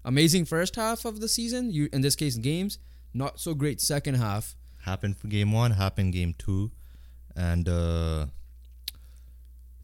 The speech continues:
Speaker 2: yeah, basically
Speaker 1: Twenty-one nothing lead blown. They were down, I think,
Speaker 2: Yeah, no, it's
Speaker 1: twenty-eight twenty-one.
Speaker 2: inexcusable, right? Denver is not there yet. Um, they're still disappointing. And, uh, yeah,
Speaker 1: Got
Speaker 2: Washington.
Speaker 1: the Hail Mary.
Speaker 2: They got the Hail Mary.
Speaker 1: Got the Hail Mary, which was surprising. I'm like, "Oh, yeah, they're,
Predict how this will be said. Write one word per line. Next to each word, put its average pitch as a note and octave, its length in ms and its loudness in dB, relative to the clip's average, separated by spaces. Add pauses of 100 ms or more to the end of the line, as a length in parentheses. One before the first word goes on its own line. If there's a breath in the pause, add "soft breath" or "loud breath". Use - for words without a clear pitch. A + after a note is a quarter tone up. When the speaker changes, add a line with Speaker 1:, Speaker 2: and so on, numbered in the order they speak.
(260)
Speaker 2:
yeah, A#2+ 280 4
basically G2 640 2
Speaker 1:
Twenty-one D3+ 480 0
nothing D#3 260 0
lead D3+ 200 2
blown. C3 260 2
They C3 60 0
were B2+ 120 0
down, B2+ 220 -2
I C3 40 -4
think, B2 200 -6
Speaker 2:
Yeah, - 0 -
no, C3+ 160 -2
it's C#3+ 100 -2
Speaker 1:
twenty-eight - 20 0 (200)
twenty-one. A2+ 360 4
Speaker 2:
inexcusable, E2 540 -2
right? F#2 160 0
Denver G2+ 240 2
is G#2 140 2
not G2 180 0
there G#2+ 140 0
yet. D2+ 260 -4 (240)
Um, D#2+ 560 -4
they're E2+ 160 -2
still F#2+ 240 -2
disappointing. F#2 640 -2 (720 soft breath)
And, E2 260 -2
uh, E2 240 -2
yeah, G#2 160 -2
Speaker 1:
Got E2 100 -4
Speaker 2:
Washington. B2 500 4
Speaker 1:
the F#3+ 60 8
Hail D#3+ 280 6
Mary. C#3 540 2 (100)
Speaker 2:
They F#2+ 100 0
got B2 180 0
the A2 60 6
Hail G#2 120 8
Mary. E2+ 180 4
Speaker 1:
Got E3 220 2
the A#3+ 80 6
Hail G#3 180 4
Mary, E3+ 360 4
which C#3+ 140 0
was C#3+ 180 0
surprising. C3 600 -2
I'm B2+ 100 0
like, B2+ 100 0
"Oh, C3+ 200 2
yeah, A2+ 180 0
they're, G#2 160 -4